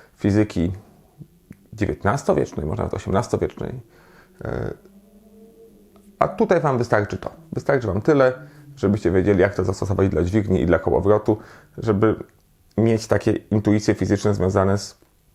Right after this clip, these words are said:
pewnymi codziennymi sytuacjami, no bo jednak maszyny proste spotkać może nie codziennie, ale możecie spotkać w życiu oderwanym od szkolnej tablicy z fizyki. I to jest wszystko, co chciałem Wam przekazać i pokazać, jeśli chodzi o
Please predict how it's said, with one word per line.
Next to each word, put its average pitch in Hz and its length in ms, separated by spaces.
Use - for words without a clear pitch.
pewnymi 107 340
codziennymi 113 380
sytuacjami, 87 540
no 90 80
bo 85 80
jednak 98 300
maszyny 101 320
proste 98 320
spotkać - 360
może 98 180
nie 113 120
codziennie, 95 640
ale 101 160
możecie 107 280
spotkać 113 480
w 87 80
życiu 107 360
oderwanym 101 560
od - 300
szkolnej 92 460
tablicy 85 440
z - 100
fizyki. - 360
I 190 80
to 233 80
jest 208 160
wszystko, 156 300
co 110 100
chciałem 98 340
Wam 92 200
przekazać 101 560
i - 60
pokazać, 104 640
jeśli - 260
chodzi 95 300
o - 200